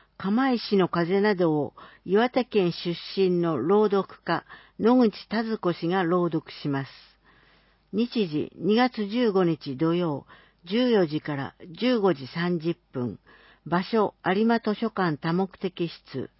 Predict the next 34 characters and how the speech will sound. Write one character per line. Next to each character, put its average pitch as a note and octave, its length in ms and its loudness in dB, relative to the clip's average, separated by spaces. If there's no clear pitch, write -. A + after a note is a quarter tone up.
定 A#3 380 4
員、 G#3 200 0
先 A#3+ 240 2
着 - 320 -2
三 G#3+ 300 0
十 G3 240 2
人。 D3 300 -4
申 A3 240 4
し - 120 -16
込 G#3+ 140 4
み、 G3 320 2
一 - 280 -4
月 A#3+ 320 0
十 A#3 220 2
五 G#3+ 140 2
日 F3 160 0
水 G#3+ 240 0
曜 F#3+ 240 2
か D3 160 -4
ら、 C#3 200 -6
直 G3 140 2
接 A3+ 320 0
ま F#3 180 0
た A#3+ 160 -2
は G3 140 2
電 G#3 300 4
話 G#3 120 2
で F#3 160 0
有 F#3+ 80 0
馬 G3+ 160 2
図 F#3+ 160 -4
書 G#3 140 -4
館 D3+ 360 -2
へ。 B2+ 220 -4